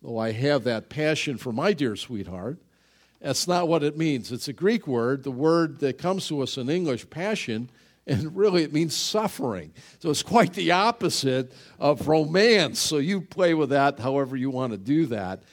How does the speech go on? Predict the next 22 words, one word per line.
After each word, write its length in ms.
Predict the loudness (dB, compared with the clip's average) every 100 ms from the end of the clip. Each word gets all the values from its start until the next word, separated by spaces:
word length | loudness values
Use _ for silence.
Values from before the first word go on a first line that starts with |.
| -20 -8 0
But 180 | 0 2
really 320 | 4 6 4
it's 220 | 0 -2 -4
the 80 |
word 280 | 2 4 4
in 120 | 0
the 80 | -4
Greek, 340 | -2 0 -2 -6 _ -4
passion, 600 | 0 2 0 -4 -4 -2
we 120 | -2
know 180 | 0 0
it 80 | -2
in 120 | -2
English, 360 | 0 0 -2 -6 _ _
but 160 | -4 -4
suffering. 680 | -6 -2 0 0 -4 -8 -8
It's 220 | -8 -8
the 100 | -8
week 400 | -4 -2 -2 0
of 120 | -2
his 120 | -2
suffering. 720 | -6 -8 -8 -10 -10 -12 -12